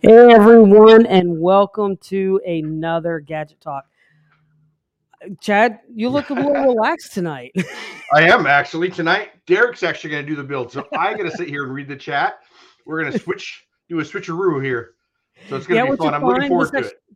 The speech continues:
Speaker 1: yeah, this actually helps me. Um, I had a lot of stuff trying to get done. Usually today's my shoot day anyways, but I had a lot of stuff that needed to get done. So I was able to kinda prep everything, um, and then kinda work on some other stuff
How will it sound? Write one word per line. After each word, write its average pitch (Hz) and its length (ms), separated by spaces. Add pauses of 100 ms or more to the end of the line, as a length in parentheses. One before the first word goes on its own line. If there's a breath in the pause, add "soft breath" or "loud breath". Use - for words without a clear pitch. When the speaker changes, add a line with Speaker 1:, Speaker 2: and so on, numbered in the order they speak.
(200)
Speaker 1:
yeah, 220 140
this 254 180
actually 262 280
helps 240 260
me. 240 320 (340)
Um, 196 300
I 202 40
had 220 140
a - 20
lot 202 200
of 202 80
stuff 214 200
trying 208 160
to 196 60
get 196 140
done. 196 200
Usually 208 340
today's 196 280
my 196 100
shoot 202 300
day 196 220
anyways, 190 520 (400)
but 170 280
I 190 40
had 190 120
a 180 40
lot 185 160
of 185 80
stuff 190 200
that 185 120
needed 180 200
to 175 40
get 180 160
done. 190 400 (260)
So 180 140
I 180 120
was 175 100
able 185 320
to 175 160
kinda 175 240
prep 208 300
everything, 190 680 (440)
um, 170 280
and 175 120
then 175 120
kinda 175 220
work 180 220
on 175 100
some 170 140
other 175 160
stuff 170 420